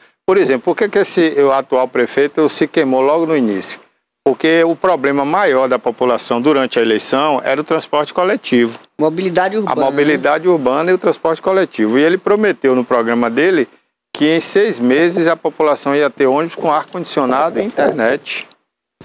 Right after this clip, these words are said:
Speaker 1: E
Speaker 2: Não
Speaker 1: não
Speaker 2: tem, não tem ponto de um abrigo de ônibus, quem
Speaker 1: E
Speaker 2: dirá
Speaker 1: hoje os
Speaker 2: ar-condicionado?
Speaker 1: ônibus, gente, as pessoas têm que saltar pela janela porque as portas são quebradas, às vezes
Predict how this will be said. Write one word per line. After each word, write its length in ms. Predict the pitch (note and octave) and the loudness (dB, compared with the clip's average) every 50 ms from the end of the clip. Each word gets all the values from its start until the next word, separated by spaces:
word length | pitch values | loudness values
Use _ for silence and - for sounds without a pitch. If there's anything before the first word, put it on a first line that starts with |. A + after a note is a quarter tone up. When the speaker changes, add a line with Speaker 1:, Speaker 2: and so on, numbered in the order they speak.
| - - - | -14 -10 -4
Speaker 1:
E 120 | E3 C#3 - | -2 0 2
Speaker 2:
Não 120 | G#3+ A#3 | 2 2
Speaker 1:
não 100 | G#3+ F3 | 2 2
Speaker 2:
tem, 200 | F#3+ A#3 A#3 A3 - | 0 0 0 0 0
não 220 | A3 A3 A3 G#3+ | 0 2 2 0
tem 180 | - - A3 G#3 | 0 0 0 0
ponto 320 | - - G#3+ G#3+ G#3 G#3 | 0 0 -2 -2 -2 -2
de 80 | F#3+ F#3+ | 0 0
um 60 | G3 | 2
abrigo 400 | G3 G3 F#3+ D#3 F#3 G#3 F#3 F#3+ | 2 0 -2 -2 -2 -2 -2 0
de 100 | F3 E3 | 0 2
ônibus, 200 | F#3 F#3 G3+ G#3 | 2 2 2 0
quem 140 | - - G#3+ | 0 0 0
Speaker 1:
E 20 | G#3 | 2
Speaker 2:
dirá 160 | - - - F3+ F#3+ G3 | 2 2 2 2 2 2
Speaker 1:
hoje 100 | A3+ A#3 | 2 2
os 60 | G3+ | 2
Speaker 2:
ar-condicionado? 560 | A2+ F2+ - E3 D3+ C#3 D3 D#3 F3 G3+ G3+ D#3+ - | 2 2 0 0 0 0 0 0 0 2 2 2 2
Speaker 1:
ônibus, 220 | C#3 C#3 C#3 C#3 | 2 0 0 -2
gente, 340 | - B2 B2 B2 A#2+ - D3+ | 0 0 0 -2 -2 -2 0
as 260 | C#3 C3+ C#3 C3+ C3 | 0 2 2 0 0
pessoas 380 | - - E3 D3 - - D#3+ - | 0 0 -2 -2 0 -2 -2 -2
têm 100 | - F3+ | -2 -4
que 60 | E3 | -4
saltar 420 | - - E3+ D#3 D3 - D#3+ E3 E3 | -2 -2 -2 -2 0 0 0 -2 -2
pela 320 | - - E3 E3 E3 D#3+ | -2 -2 0 0 0 0
janela 460 | C#3 D3+ C#3+ B2+ B2 C3 D3+ E3+ F3 | 0 0 0 0 0 0 0 0 0
porque 160 | D#3+ - - | -2 -2 -2
as 120 | C3+ C3 - | -2 -2 -2
portas 360 | - - C3+ C3 A#2+ - - | -4 -4 -2 -2 -2 -4 -6
são 160 | - B2 B2 | -6 -6 -4
quebradas, 640 | - A#2+ A2+ G#2+ A2 A2 C#3 D#3 E3 E3 D#3+ D3 C3 | -2 -2 -2 0 0 0 0 2 0 0 0 0 0
às 160 | C3 B2+ B2 B2 | 2 0 0 2
vezes 240 | C#3+ D3 C#3 - | 0 0 0 -2